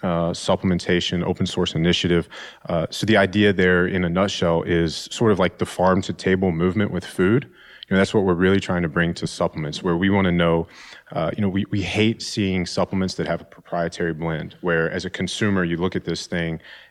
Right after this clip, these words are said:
and, uh, if you're not familiar with a proprietary blend, uh, you know, Glenn and I could come up with, uh, super creatine ten thousand, right? And all that that label has to say is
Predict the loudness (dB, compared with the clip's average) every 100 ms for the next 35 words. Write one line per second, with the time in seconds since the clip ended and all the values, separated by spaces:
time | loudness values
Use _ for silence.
0 | -6 -2 0 -2 -6 -12 -20 -6 -2 0
1 | 2 2 0 -2 -2 -2 -4 -10 -4 -2
2 | -2 -2 -4 -2 0 0 -2 -6 -14 -20
3 | _ -2 -2 -2 -4 -2 0 2 2 2
4 | 0 -2 -6 -2 -2 -2 -2 -2 -2 -6
5 | -20 -20 _ -6 -4 -4 -6 -2 0 2
6 | 0 0 0 0 -2 -4 -4 -6 -8 -6
7 | -6 -4 -6 -8 -14 -18 _ -4 0 0
8 | -4 -18 -20 -20 -8 0 2 2 0 4
9 | 6 6 4 2 -6 -2 -2 2 0 2
10 | 2 4 2 2 0 -2 -8 -4 0 2
11 | 2 0 -4 -20 -20 _ -2 2 2 2
12 | -4